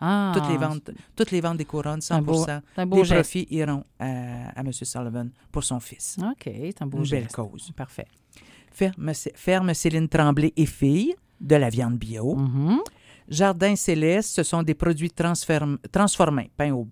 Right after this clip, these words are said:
Speaker 2: beurre, relish de maïs, euh, dessert camérise.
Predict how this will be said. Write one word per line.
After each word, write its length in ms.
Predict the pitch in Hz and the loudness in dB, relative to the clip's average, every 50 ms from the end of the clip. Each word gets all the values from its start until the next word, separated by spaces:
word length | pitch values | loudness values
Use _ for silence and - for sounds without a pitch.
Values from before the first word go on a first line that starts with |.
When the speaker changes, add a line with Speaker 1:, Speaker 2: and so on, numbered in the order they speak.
| - | -6
Speaker 2:
beurre, 360 | - 127 131 131 131 135 131 127 | -4 -2 0 0 0 0 0 0
relish 340 | 131 127 123 131 139 135 123 | 0 -2 -2 -2 -2 -2 -2
de 100 | 135 120 | -2 -2
maïs, 720 | 113 117 110 110 110 117 135 143 143 143 135 - - - | -2 -2 -4 -4 -4 -2 -2 0 0 -2 -2 -4 -6 -4
euh, 120 | 131 117 113 - - - - - | -4 -4 -4 -6 -12 -20 -6 0
dessert 400 | 147 165 151 - - 151 143 - | 2 2 2 4 4 2 2 2
camérise. 880 | - - 127 120 117 120 123 139 139 143 147 151 151 147 139 135 160 | 0 0 0 0 0 0 2 0 0 0 0 -2 -4 -6 -6 -4 -6